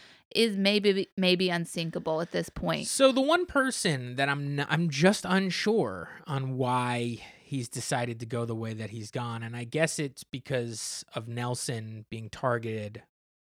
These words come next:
Speaker 2: by Devin, is Corey.
Speaker 1: Sorry.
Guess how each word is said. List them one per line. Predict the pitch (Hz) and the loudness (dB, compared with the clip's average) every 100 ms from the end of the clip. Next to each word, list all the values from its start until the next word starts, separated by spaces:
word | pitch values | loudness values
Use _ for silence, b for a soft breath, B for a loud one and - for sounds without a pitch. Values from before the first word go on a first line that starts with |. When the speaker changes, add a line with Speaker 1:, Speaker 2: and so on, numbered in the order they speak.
| _ | _
Speaker 2:
by | 127 127 | 0 0
Devin, | 117 110 101 107 | 0 -4 -6 -8
is | 123 | -8
Corey. | - - 302 339 110 - - _ _ _ _ _ | -2 6 8 8 6 0 -16 _ _ _ _ _
Speaker 1:
Sorry. | - 190 180 185 185 | -10 -6 -4 -4 -6